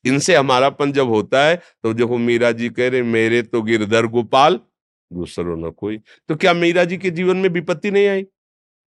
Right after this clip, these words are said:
हमारे तो भाई तो कभी कभी प्रतिकूलता आती, मीरा जी के तो प्रतिपल प्रतिकूलता थी। उनका देवर ही, वहां का शासनकर्ता ही उनके विरोध में था, पग पग पर उनके लिए। आप चरित्र पढ़ करके देखो।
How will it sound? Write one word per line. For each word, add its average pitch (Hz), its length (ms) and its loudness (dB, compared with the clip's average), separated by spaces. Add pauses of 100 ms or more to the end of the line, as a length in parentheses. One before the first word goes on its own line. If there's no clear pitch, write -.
(1200)
हमारे 127 280 4
तो 156 120 -4
भाई 160 160 4
तो 170 120 -4
कभी 131 320 0
कभी 175 200 -2
प्रतिकूलता 143 680 0
आती, 113 220 0
मीरा 156 340 2
जी 160 160 -2
के 175 120 -4
तो 175 140 -4
प्रतिपल 170 800 2
प्रतिकूलता 117 760 -4
थी। 92 260 -14 (800)
उनका 120 240 0
देवर 135 480 4
ही, 101 300 -4 (440)
वहां 123 140 2
का 127 100 -2
शासनकर्ता 135 800 2
ही 180 100 4
उनके 156 220 -2
विरोध 120 340 2
में 98 160 -4
था, 110 220 -10 (400)
पग 165 260 2 (140)
पग 190 160 4 (120)
पर 127 140 4
उनके 107 320 -4
लिए। 98 280 -2
आप 107 260 -2
चरित्र 139 340 -2
पढ़ 131 220 -2
करके 120 380 -4
देखो। 131 380 -2